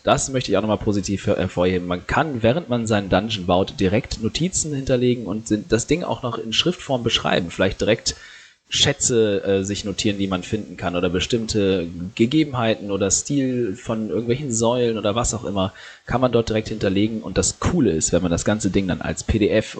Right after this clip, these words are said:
zum Beispiel noch exportiert, dann werden diese Spielleiternotizen zu dem passenden Raum oder f-, teilweise zu den passenden Gegenständen mit exportiert und ihr habt direkt das ganze Ding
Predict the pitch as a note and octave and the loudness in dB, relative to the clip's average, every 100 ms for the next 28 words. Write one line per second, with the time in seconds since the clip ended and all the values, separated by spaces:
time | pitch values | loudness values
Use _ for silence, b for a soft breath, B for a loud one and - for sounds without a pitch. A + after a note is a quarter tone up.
0 | - F#2 D2 - E2+ E2 - F#2+ - E2 | -8 -4 -2 0 -2 -2 -4 -6 -4 -4
1 | - C3 F#2+ - B B B - F2 G2+ | -2 2 2 0 B B B -6 0 2
2 | A2 G#2 G2 - C3+ G2+ G2 F#2+ - G2 | 2 0 -2 0 2 2 0 -4 -4 -4
3 | - F2+ F2+ - D#3+ A#2+ A2+ G#2 G2 F#2+ | -4 -6 -4 -2 0 0 2 0 0 0
4 | F2+ F#2 F2+ E2 - - G2+ F#2 F#2 - | 2 2 2 0 -2 0 2 2 0 2
5 | A2+ - G2 F#2+ F#2 G2+ - G2 F2 F#2 | 2 2 0 0 2 2 2 -2 -2 -8
6 | B B - C3 - A2+ - - F#2+ G#2 | B B 2 2 2 -2 -2 -2 0 2
7 | G2+ - F#2+ E2+ - G#2+ - - F#2 G2+ | 0 -2 -6 -2 0 -2 -4 -4 0 0
8 | - - F2+ - F#2+ A2 F#2 G2 | -2 -4 -4 0 -2 -2 0 0